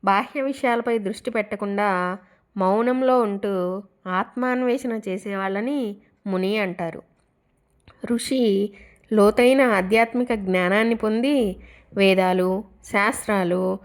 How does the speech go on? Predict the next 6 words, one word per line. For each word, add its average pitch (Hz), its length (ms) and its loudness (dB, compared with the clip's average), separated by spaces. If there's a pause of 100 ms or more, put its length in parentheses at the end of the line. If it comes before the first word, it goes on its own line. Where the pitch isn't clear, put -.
(280)
భగవత్తత్వం 208 760 2
తెలుసుకొని 202 920 -2 (960)
ఆశ్రమాలు, 196 840 0
కుటీరాలు 220 600 0
ఏర్పాటు 208 640 2
చేసుకొని 190 840 -2